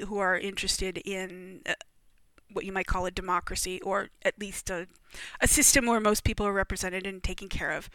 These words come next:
that the universal systems that we would like, the global systems that we generally support putting public resources into,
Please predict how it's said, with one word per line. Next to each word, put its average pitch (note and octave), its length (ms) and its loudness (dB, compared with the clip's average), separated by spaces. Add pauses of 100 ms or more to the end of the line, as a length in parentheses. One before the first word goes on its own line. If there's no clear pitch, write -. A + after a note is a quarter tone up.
(560)
that G3+ 320 0 (2250)
the A#3+ 80 0
universal B3 840 6
systems G#3 500 2
that - 160 -2
we G#3 140 -4
would G3+ 180 2
like, - 320 2
the G3+ 60 0
global A3+ 440 4
systems - 520 -2
that - 180 -2
we A#3+ 380 -2 (240)
generally B3+ 520 4
support - 720 2 (200)
putting G#3+ 380 0
public F#3+ 560 -2 (600)
resources G3 540 0
into, F3 460 0